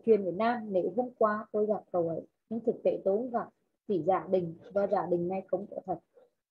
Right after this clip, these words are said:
Hoặc là, "If he had tried hard last time, he could have succeeded in the exam." Nếu anh ấy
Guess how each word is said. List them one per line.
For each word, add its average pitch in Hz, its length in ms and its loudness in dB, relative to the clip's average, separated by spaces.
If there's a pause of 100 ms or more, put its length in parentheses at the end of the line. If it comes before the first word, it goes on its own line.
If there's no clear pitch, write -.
(680)
Hoặc 226 220 4
là, 240 320 4 (120)
"If 370 260 6
he 359 60 10 (260)
had 262 220 4 (180)
tried 240 420 4 (100)
hard 220 220 0
last 226 360 2 (180)
time, 196 200 0 (200)
he 247 160 2
could 262 240 0
have 208 240 -4
succeeded 208 580 -2
in 202 400 -2
the 196 80 2
exam." 185 380 0 (1160)
Nếu 240 220 10
anh 320 160 6
ấy 330 120 8